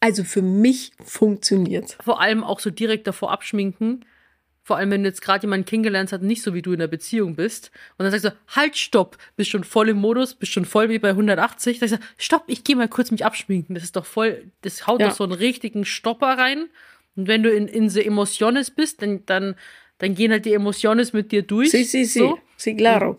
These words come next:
Speaker 2: Ja, und du hast eh schon, äh, deine Nase ist schon eh komplett vom Rummachen abgeschminkt und an seinem Gesicht dran.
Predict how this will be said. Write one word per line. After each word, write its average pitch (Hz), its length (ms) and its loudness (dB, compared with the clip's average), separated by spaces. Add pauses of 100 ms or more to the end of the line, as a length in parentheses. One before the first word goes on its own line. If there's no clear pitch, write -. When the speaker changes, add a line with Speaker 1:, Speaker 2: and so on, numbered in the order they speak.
(220)
Speaker 2:
Ja, 180 160 -6
und 190 100 -2
du 202 40 0
hast 185 120 -4
eh 208 100 -6
schon, 220 220 -2
äh, 202 160 0
deine 190 260 0
Nase 202 260 0
ist 214 80 -4
schon 220 120 -6
eh 214 100 -4
komplett 233 300 -2
vom 226 120 0
Rummachen 240 420 -2
abgeschminkt 269 640 -4 (300)
und 202 180 -2
an 202 140 0
seinem 190 260 2
Gesicht 240 360 -2
dran. 277 300 0